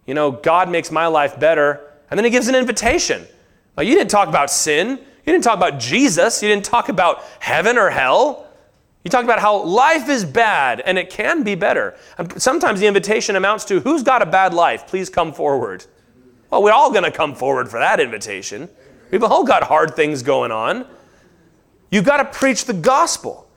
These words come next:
'cause that's the only thing that can save souls, especially in this day where people are pushing, especially on the political side. We've, we've gotta tweak it just a bit, 'cause these are unique days. These are special. No, they're not.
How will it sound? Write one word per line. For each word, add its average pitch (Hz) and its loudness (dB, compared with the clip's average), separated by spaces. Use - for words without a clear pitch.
'cause 208 -4
that's 302 2
the 247 2
only 247 2
thing 240 -2
that 240 0
can 233 -4
save 233 2
souls, 262 2
especially 277 2
in 214 2
this 247 4
day 226 4
where 160 4
people 233 2
are 180 6
pushing, 226 0
especially - -2
on 202 4
the 170 0
political 165 2
side. 107 -6
We've, 160 -6
we've 196 0
gotta 233 0
tweak 247 -4
it 233 -2
just 240 -8
a 220 -10
bit, 226 0
'cause 165 -4
these 233 2
are 220 6
unique 208 0
days. 127 -2
These 262 4
are 208 2
special. 214 -2
No, 214 -6
they're 110 -8
not. 95 -10